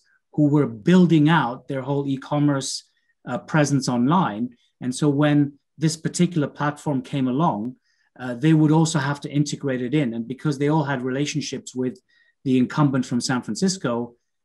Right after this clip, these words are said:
there was absolutely no chance that they would endorse or in any way advocate for that platform. And, you know, to the point of, uh, that H R example, uh, that, that Matt gave from Cyprus, where, you know,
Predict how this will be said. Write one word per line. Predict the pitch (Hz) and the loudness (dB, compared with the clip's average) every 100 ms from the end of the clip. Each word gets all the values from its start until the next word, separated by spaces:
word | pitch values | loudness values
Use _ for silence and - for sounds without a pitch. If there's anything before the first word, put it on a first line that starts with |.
| _ _ _ 151 | _ _ _ -8
there | 139 151 | 0 2
was | 151 151 | 4 2
absolutely | 160 - 156 147 | 0 0 -2 0
no | 143 151 | 0 0
chance | 147 - 165 127 123 - | -2 -2 -2 -2 -6 -10
that | 135 117 | -14 -8
they | 135 127 | -4 -2
would | 127 120 | -2 -2
endorse | 123 110 156 135 123 - | -2 0 0 0 -4 -8
or | 123 | -6
in | 131 | -2
any | 139 135 | 0 0
way | 127 127 127 123 _ _ - | -2 -4 -4 -8 _ _ -4
advocate | 139 139 139 135 131 117 - | -2 -2 -4 -4 -4 -4 -6
for | - 160 131 117 117 _ _ _ | -4 0 0 -2 -6 _ _ _
that | 131 123 | -8 -6
platform. | - 160 156 - 104 98 - _ _ _ 131 | -2 -2 -2 -4 -6 -8 -16 _ _ _ -6
And, | 127 123 135 | -2 -2 -2
you | 139 | -2
know, | 120 | -2
to | 117 147 | -2 -2
the | 143 | -2
point | - 160 151 147 | 0 2 2 2
of, | 139 120 113 _ _ _ _ - | -2 -4 -8 _ _ _ _ -12
uh, | 123 | -6
that | 123 127 - | -4 -4 0
H | 139 - | 0 0
R | 143 147 147 | 2 2 0
example, | 131 123 131 123 - 120 120 160 123 | -4 -6 -4 -4 -4 -6 -8 -10 -10
uh, | 117 120 - - 120 | -8 -8 -12 -16 -10
that, | 117 113 127 | -10 -10 -12
that | 123 127 127 | -8 -6 0
Matt | 131 120 - | 0 0 -2
gave | 135 135 | 0 0
from | 123 107 | -2 -2
Cyprus, | 151 156 160 120 - | 0 0 0 -6 -6
where, | 123 123 123 - _ _ _ - | -4 -4 -4 -8 _ _ _ -4
you | 139 | -2
know, | 123 123 | -2 -4